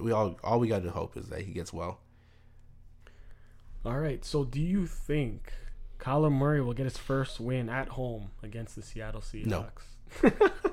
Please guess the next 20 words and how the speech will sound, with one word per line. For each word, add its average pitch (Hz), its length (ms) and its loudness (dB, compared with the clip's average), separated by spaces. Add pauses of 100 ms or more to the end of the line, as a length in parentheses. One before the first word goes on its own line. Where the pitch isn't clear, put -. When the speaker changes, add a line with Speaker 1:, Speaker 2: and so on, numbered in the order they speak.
(340)
Speaker 1:
No. 170 140 -2 (520)
Speaker 2:
That 208 140 -2
Speaker 1:
Um, 180 140 -2
Speaker 2:
was 175 160 -2
Speaker 1:
no. 165 300 0
Speaker 2:
a 139 60 -4
strong 156 460 2
no 160 280 8
there, 127 260 2
Speaker 1:
No. 120 140 0
Speaker 2:
man. 127 320 -2
Oh. 143 220 0
Speaker 1:
Um, 87 380 -4 (1300)
I'm 107 200 -2
s-, - 280 -10 (400)
I'm 123 120 0
s-, 113 160 -4 (120)
to 139 120 0
be 135 120 6
honest. 113 500 2